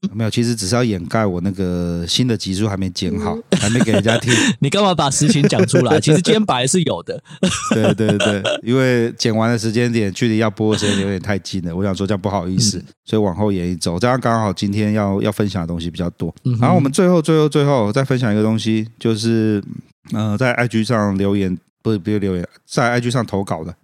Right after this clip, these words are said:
Speaker 1: 他说他听完克里斯的故事，他也要分享一下他的故事。去年八月底左右，有次下雷阵雨的时候，看到路边有个女孩子淋雨，不知道在顾什么小动物。那我想说刚好有点时间呢，是不是需要帮忙？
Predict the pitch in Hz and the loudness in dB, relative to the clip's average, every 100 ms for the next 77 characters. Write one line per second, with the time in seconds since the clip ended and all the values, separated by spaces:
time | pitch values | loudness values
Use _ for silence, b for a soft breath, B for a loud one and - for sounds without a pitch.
0 | _ _ 135 131 127 131 - 175 156 110 | _ _ -4 0 0 0 0 2 2 2
1 | 160 123 95 113 104 107 104 101 107 107 | 2 0 0 0 0 -2 -2 -2 0 0
2 | 101 101 110 104 85 98 87 92 87 - | 0 0 -2 -2 -4 -6 -4 -4 -6 -8
3 | 85 - 80 78 _ _ - 226 165 120 | -6 -6 -6 -10 _ _ -10 -2 -2 0
4 | 127 131 104 98 - 78 87 110 - - | 0 0 0 -2 -4 -4 -2 -4 -4 -6
5 | 98 87 127 107 113 107 92 98 104 82 | -6 -2 -2 -2 -2 -2 -2 -2 -2 -4
6 | 80 _ _ _ 90 87 - 90 117 - | -10 _ _ _ -6 -4 -4 -2 -2 -4
7 | B B B - 165 156 147 147 131 101 | B B B -2 2 2 2 2 2 0
8 | 98 92 95 104 107 101 110 117 95 117 | -2 -4 -2 -2 -2 -2 0 0 0 0
9 | 113 110 - 107 87 90 80 92 104 131 | 0 -2 -2 -4 -4 -6 -6 -4 0 0
10 | 104 B - 120 113 107 101 92 113 127 | -2 B -6 -2 0 0 -2 -2 0 0
11 | 127 113 95 117 110 - 95 92 123 123 | 0 0 0 0 0 -2 -4 0 0 2
12 | 120 127 113 107 - 107 - 117 117 87 | 0 -2 -4 -2 0 -2 0 0 0 -2